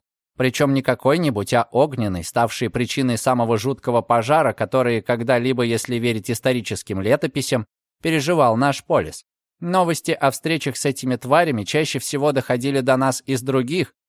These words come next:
очень далёких городов. Причём для тех, что поменьше, нападения титанов заканчивались очень печально. Известно только, что мелкий Бобруйск смог чуть более двадцати лет назад отбиться от напавшего на него гиганта древесной стихии.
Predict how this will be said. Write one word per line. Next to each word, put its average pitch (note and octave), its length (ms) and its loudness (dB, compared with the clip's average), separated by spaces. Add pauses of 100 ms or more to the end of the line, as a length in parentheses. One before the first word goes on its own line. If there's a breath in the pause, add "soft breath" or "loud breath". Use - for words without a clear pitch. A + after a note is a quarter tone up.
(160)
очень D#3+ 320 -2
далёких D#3 540 2
городов. A#2+ 500 2 (460)
Причём D3 360 0
для D3 160 2
тех, D#3+ 240 -2
что C#3+ 280 0
поменьше, C#3+ 520 0
нападения B2 600 0
титанов C3+ 460 0
заканчивались B2 760 0
очень A#2+ 260 -4
печально. A#2+ 560 0 (500)
Известно E3+ 520 0
только, D#3 340 0
что C#3 420 2
мелкий C#3+ 440 0
Бобруйск C3 640 0 (420)
смог E3 360 0
чуть D#3 260 -2
более C#3 320 2
двадцати C3 480 -2
лет B2+ 260 0
назад C3+ 500 2
отбиться B2+ 560 0
от A#2 120 -2
напавшего B2+ 580 0
на A2+ 100 0
него A2+ 280 2
гиганта A#2+ 580 0
древесной A2+ 540 -2
стихии. A#2+ 540 -6